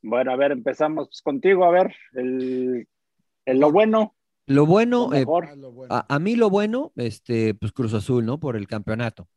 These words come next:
Speaker 2: Eh, lo bueno de Cruz Azul por, por la máquina. Pero yo diría Reynoso por la, la máquina.
Speaker 3: ¿O uno? Entonces, ¿quién?
Speaker 1: ¿Cruz Azul o Reynoso?
Speaker 2: El que
Speaker 3: Sí,
Speaker 2: quiera,
Speaker 3: güey.
Speaker 2: el, el que quieran. Se los dejo a
Speaker 1: Oh.
Speaker 2: su elección.
Speaker 3: Oh.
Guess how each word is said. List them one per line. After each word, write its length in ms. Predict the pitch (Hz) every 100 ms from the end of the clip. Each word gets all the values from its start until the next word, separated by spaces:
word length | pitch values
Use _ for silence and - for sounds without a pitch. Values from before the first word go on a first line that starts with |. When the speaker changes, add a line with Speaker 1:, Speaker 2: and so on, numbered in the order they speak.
| -
Speaker 2:
Eh, 300 | 110 95 98
lo 120 | 98
bueno 200 | 104 127
de 60 | 123
Cruz 180 | 110 104
Azul 160 | 123
por, 300 | 113 104 98
por 180 | - 104
la 100 | 101
máquina. 360 | 98 95 73 - -
Pero 240 | 113 107
yo 160 | 123 151
diría 240 | 139 139
Reynoso 560 | 123 113 123 139 - _ _ _
por 160 | - 92
la, 160 | 90 -
la 160 | - 92
máquina. 340 | 90 _ _ _ _ _ _ -
Speaker 3:
¿O 100 | 143
uno? 420 | 185 131 120 123
Entonces, 280 | 117 147 -
¿quién? 200 | 139 - _ _ _ _ _ _ _ _ _ - - - - _ _ - _ _ _
Speaker 1:
¿Cruz 200 | 156 131
Azul 300 | 180 202 277
o 80 | 294
Reynoso? 640 | 214 175 190 180 156 131 -
Speaker 2:
El 160 | 123
que 80 | 131
Speaker 3:
Sí, 60 | 127
Speaker 2:
quiera, 380 | 151 143 107 95
Speaker 3:
güey. 120 | 123
Speaker 2:
el, 80 | 117
el 120 | 156 143
que 120 | 175
quieran. 360 | 214 220 180 131 _ _ _ _ _ _
Se 120 | 135
los 140 | 135
dejo 220 | 156 120
a 40 | 147
Speaker 1:
Oh. 20 |
Speaker 2:
su 100 | 120
elección. 320 | 113 - 131 131
Speaker 3:
Oh. 640 | 131 127 123 110 110 -